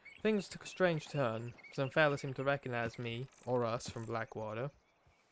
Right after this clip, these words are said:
Guess we've been holed up there for too long, while Hosea and I scouted that job that never was. I chased the bastard.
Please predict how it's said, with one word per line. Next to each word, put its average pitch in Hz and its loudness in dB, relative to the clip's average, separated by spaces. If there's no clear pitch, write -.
Guess 135 -2
we've 131 -8
been 127 -4
holed 135 2
up 139 4
there 135 2
for - -10
too 143 -2
long, 139 4
while 120 -2
Hosea 131 0
and 127 -4
I 127 -2
scouted 127 -2
that 135 -2
job 135 2
that 120 -6
never 123 -4
was. 123 -2
I - -2
chased 196 2
the 123 -8
bastard. 113 -2